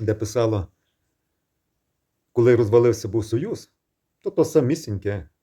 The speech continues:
то був трас на, вроді, він був на сто років, з двадцять другого по двадцять другий, але його розвалили скоріше. Зробили собі такі фірмочки, там, е, Білорусію, Україну, Казахстан,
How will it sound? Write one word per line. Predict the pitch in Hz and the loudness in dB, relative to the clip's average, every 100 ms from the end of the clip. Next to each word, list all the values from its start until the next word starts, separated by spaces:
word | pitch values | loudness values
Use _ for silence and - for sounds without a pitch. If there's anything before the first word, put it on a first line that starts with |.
| _ _ _ _ | _ _ _ _
то | 110 | -6
був | 95 101 | -4 -2
трас | 139 147 - | -2 -4 -2
на, | 104 104 104 _ _ _ _ _ _ _ _ _ _ 120 | -2 -2 -4 _ _ _ _ _ _ _ _ _ _ -4
вроді, | 123 110 113 107 _ - 143 | -4 -2 -4 -4 _ -14 -6
він | 139 | -2
був | 131 | 0
на | 127 | 0
сто | - 156 127 | -2 -2 0
років, | 95 - 87 82 | 0 -2 -8 -4
з | |
двадцять | 104 107 107 | -4 -4 -6
другого | 120 117 | -2 -2
по | 120 | -2
двадцять | 98 104 117 123 | -4 -4 -4 -4
другий, | 120 98 | 0 0
але | 98 104 | 0 0
його | 113 | 0
розвалили | 98 110 113 104 | -2 -2 -2 -2
скоріше. | - 98 90 - 165 | -4 -8 -8 -8 -6
Зробили | 156 135 123 | -2 0 -2
собі | - 107 | -4 -10
такі | - 107 | -12 -8
фірмочки, | 107 87 85 - - _ _ _ _ | -6 -6 -10 -16 -20 _ _ _ _
там, | 90 78 78 _ _ _ _ _ | -14 -14 -16 _ _ _ _ _
е, | - - - _ _ _ _ | -20 -20 -20 _ _ _ _
Білорусію, | 92 87 123 175 - 127 117 | -8 -2 2 2 0 -8 -8
Україну, | - - 98 127 147 135 120 | -10 -10 -6 -4 -4 -4 -10
Казахстан, | - 85 95 - 135 131 | -10 -8 -8 -8 -10 -10